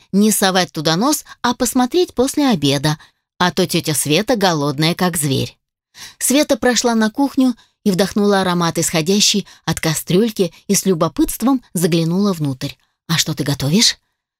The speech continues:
Соня перевернула рыбное филе деревянной лопаткой. "Это жаркое из картошки и разных видов рыбы", объяснила она. "Я уже хочу есть.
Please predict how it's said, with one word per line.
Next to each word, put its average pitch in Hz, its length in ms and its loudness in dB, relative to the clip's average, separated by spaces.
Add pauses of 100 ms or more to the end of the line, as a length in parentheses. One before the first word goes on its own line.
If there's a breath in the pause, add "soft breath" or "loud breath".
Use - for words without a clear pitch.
(120)
Соня 262 380 2
перевернула 214 680 2
рыбное 175 420 2
филе 185 360 2
деревянной 170 540 2
лопаткой. 139 580 -4 (640 soft breath)
"Это 208 360 0
жаркое 196 440 0
из 190 100 -2
картошки 202 520 -2
и 175 100 2
разных 190 400 0
видов 170 340 0
рыбы", 143 380 0 (180)
объяснила 147 580 0
она. 135 360 -2 (680)
"Я 156 500 2
уже 180 340 0
хочу 175 320 -2
есть. 135 480 -2